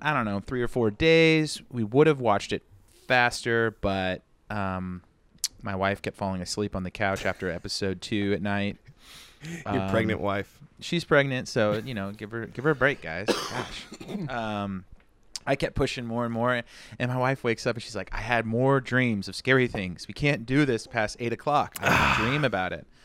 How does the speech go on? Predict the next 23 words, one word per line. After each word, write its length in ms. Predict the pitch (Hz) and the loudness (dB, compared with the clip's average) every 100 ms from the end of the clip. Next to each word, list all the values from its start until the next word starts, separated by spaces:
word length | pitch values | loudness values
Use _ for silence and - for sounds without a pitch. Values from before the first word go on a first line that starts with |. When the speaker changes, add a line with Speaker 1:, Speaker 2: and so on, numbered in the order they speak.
| - - - - - - | -16 -14 -18 -20 -16 2
Speaker 1:
And 100 | 151 | 4
it's 120 | 185 | 4
true. 220 | - 220 | 4 4
It's 180 | 98 - | 4 2
like 160 | 113 107 | -4 -2
if 80 | 131 | -6
you 140 | 123 | -2
watch 320 | 113 107 - | 0 0 0
something 440 | 113 107 98 95 90 - | -6 -4 -4 -6 -10 -6
kind 160 | 95 | -4
of, 200 | 90 85 | -4 -8
uh, 360 | 78 87 82 82 - - 104 | -10 -8 -8 -12 -14 -14 -12
intense 400 | 98 110 95 - | -8 -4 -4 -4
at 80 | |
night, 220 | 85 90 87 | -4 -4 -4
you 80 | |
can 100 | - | -8
dream 200 | 87 92 | -6 -4
about 180 | 87 87 | -2 -4
it 60 | - | -2
real 180 | 95 90 | -2 -2
easily. 340 | 87 87 90 - - - - - - - 107 - | -4 -8 -10 -16 -20 -20 -20 -20 -20 -18 -12 0
But, 300 | 135 123 | 0 0